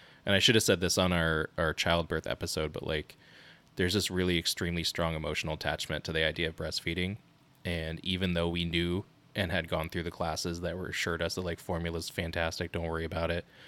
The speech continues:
You could even pump, that's fine, don't worry about it. Uh, my wife still had this huge emotional attachment to the idea of breastfeeding, and when it wouldn't work, it was like,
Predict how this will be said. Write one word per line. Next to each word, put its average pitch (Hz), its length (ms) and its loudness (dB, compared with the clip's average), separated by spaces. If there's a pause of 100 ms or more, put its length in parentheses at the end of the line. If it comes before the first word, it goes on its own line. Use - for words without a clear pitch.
(180)
You 90 140 -2
could 90 160 2
even 87 260 2
pump, 85 320 0
that's - 220 -2
fine, 82 260 0
don't 82 160 -2
worry 82 160 0
about 82 220 2
it. 80 120 0 (500)
Uh, 87 200 -2
my 87 140 0
wife 87 200 4
still 90 200 4
had 87 80 2
this 85 120 -2
huge 85 220 -4
emotional 82 360 -2
attachment 82 420 0
to - 60 -6
the 82 100 2
idea 82 240 0
of 80 80 -10
breastfeeding, 85 500 -2
and 82 100 -4
when 82 100 -2
it - 60 -4
wouldn't 85 300 -2
work, 87 240 -4
it 85 60 -2
was 87 160 -6
like, 87 260 -6